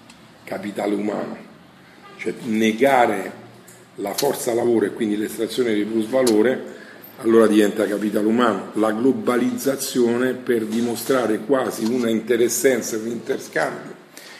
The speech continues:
capitalistico a favore della gente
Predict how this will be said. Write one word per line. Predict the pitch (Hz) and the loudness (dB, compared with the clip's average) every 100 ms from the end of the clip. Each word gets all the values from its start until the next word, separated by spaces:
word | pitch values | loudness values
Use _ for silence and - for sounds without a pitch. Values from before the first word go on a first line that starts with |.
| - | -8
capitalistico | - 113 120 123 131 139 - 110 113 | 0 2 2 2 2 0 -4 -4 -4
a | |
favore | - - 131 147 165 127 | -4 0 4 8 8 8
della | 113 127 151 151 | 4 4 4 2
gente | 139 123 113 - 147 | 2 4 2 0 -2